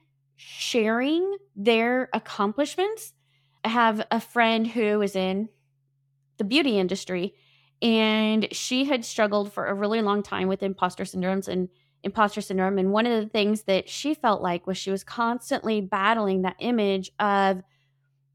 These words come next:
"I don't even wanna share my, you know, my work, my before and after photos of my clients,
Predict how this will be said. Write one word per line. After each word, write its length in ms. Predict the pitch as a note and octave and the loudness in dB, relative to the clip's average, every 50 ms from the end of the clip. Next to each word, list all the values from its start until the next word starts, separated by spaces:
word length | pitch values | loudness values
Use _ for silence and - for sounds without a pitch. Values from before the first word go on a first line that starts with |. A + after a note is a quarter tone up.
| _ _ _ _ | _ _ _ _
"I 100 | G#3+ B3 | 2 4
don't 180 | B3+ C#4 D4+ D#4 | 4 4 4 4
even 260 | D#4 C#4 C#4+ C#4 C4 | 2 2 2 2 2
wanna 240 | C4 B3 A#3 A3+ A3+ | 2 2 2 0 0
share 500 | A3 - - A#3+ A3+ A3+ A3+ A3 A3 A3 | -2 -2 -2 0 0 2 2 2 2 2
my, 640 | A3 A3 G#3+ G#3 G3+ G3 F#3+ F#3+ F#3+ F#3+ F#3+ F#3+ - _ _ _ _ _ _ _ _ _ _ _ | 2 2 2 2 4 4 4 2 2 2 0 -2 -4 _ _ _ _ _ _ _ _ _ _ _
you 120 | A#3 A#3+ | 0 2
know, 280 | A3 G3 F#3 F#3 F3 - _ _ _ _ | 4 4 4 4 0 -4 _ _ _ _
my 180 | G#3+ G#3 G#3+ G#3 | 0 2 2 2
work, 600 | F3+ D#3 F3 A3+ D#4 F4+ G#3 G3 G3+ G#3+ G#3 - F#3 | 2 2 4 6 6 6 6 4 4 2 -2 -6 -4
my 380 | G3 G#3 A3 G#3 G3+ G3 G3+ | -2 0 2 2 2 2 2
before 400 | F#3+ G3 G#3+ G#3 - A#3+ C4 C4+ | 2 0 -4 -2 2 2 2 2
and 100 | A#3+ A3+ | 2 2
after 360 | - A3 B3+ D#4 - F#4+ F4+ | 0 0 -2 0 0 -2 -2
photos 440 | D#4+ - A#3+ G#3 G3+ G#3 G3+ G3+ G3+ | 2 4 2 4 4 4 0 0 -2
of 80 | A3+ G3+ | -2 0
my 160 | G#3+ G#3 G3 | 0 0 0
clients, 800 | G3 - - - D4 F#4+ B4 A4+ D4 G#3+ G3 G3 G3+ A3 A3+ - | -2 -4 -4 -2 0 0 2 0 0 0 0 0 0 -2 -4 -8